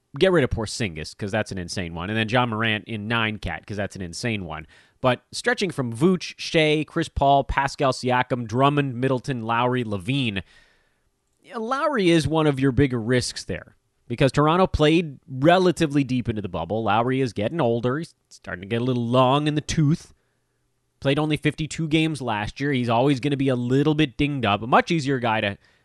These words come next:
to, I don't wanna say suffer through, 'cause generally it's a winner. Much easier guy to have on your team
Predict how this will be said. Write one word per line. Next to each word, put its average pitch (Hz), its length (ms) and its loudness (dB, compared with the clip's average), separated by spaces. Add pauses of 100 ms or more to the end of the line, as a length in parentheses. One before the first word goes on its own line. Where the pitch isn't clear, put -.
to, 117 180 0
I 104 40 2
don't 87 160 -12 (360)
wanna 117 160 -4
say 95 120 -6
suffer 117 380 -2
through, 85 220 -8
'cause 92 180 -8
generally 117 440 -2
it's 90 120 -8
a 85 80 -8
winner. 92 340 -4
Much 139 240 0
easier 123 320 -2
guy 110 260 0
to 90 80 -4
have 117 300 -2
on 98 140 -4
your 85 80 -10
team 127 440 -6